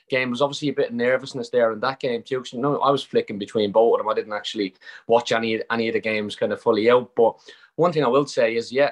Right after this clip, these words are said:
they, they get the ball up high, and the play-, the players, the players they have in offensive areas, both teams, it's,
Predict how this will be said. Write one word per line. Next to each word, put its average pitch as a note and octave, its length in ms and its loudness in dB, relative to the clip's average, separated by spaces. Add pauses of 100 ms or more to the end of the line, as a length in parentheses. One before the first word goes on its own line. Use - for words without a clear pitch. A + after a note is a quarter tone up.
they, C3 180 -6
they C3+ 120 -8
get D#3 200 -2
the D#3 80 -2
ball B2 240 0
up - 140 -6
high, A#2+ 220 -2
and A2 120 -6
the A#2 60 -8
play-, D#3 300 -2
the C#3 80 -10
players, F#3 500 0 (200)
the B2 60 -16
players F#3 280 -4
they C#3 120 -8
have C3 280 0
in A2+ 80 -10
offensive A2+ 420 -10
areas, A2 340 0
both G#2+ 280 -6
teams, A2+ 340 -2
it's, - 240 -10